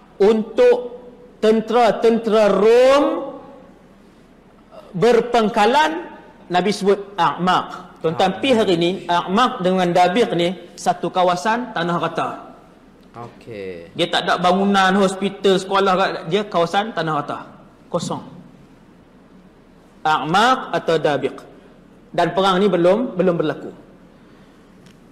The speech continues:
Speaker 1: Apabila mereka turun ke situ,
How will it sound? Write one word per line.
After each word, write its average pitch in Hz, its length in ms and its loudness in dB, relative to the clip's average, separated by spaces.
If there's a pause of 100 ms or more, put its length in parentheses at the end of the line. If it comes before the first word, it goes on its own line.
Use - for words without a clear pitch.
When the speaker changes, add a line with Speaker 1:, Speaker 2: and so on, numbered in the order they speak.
(1700)
Speaker 1:
Apabila 269 560 2
mereka 285 320 0
turun 277 400 2
ke 262 80 4
situ, 175 320 -2